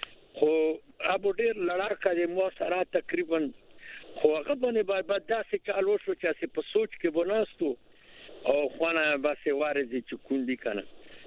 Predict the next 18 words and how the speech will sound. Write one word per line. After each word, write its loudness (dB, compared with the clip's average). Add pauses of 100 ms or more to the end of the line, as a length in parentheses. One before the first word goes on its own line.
(220)
ځان 2
وویشتو، 0 (840)
بس 0 (500)
دې 2 (120)
دنیا 0
نه 0 (100)
سفر. -2 (1000)
نو 2 (100)
هغه -2
کې 0 (100)
من -2
دا 2 (120)
سوچ 0
وار 0
وخت -6
و، 2
بس -4
ځان -4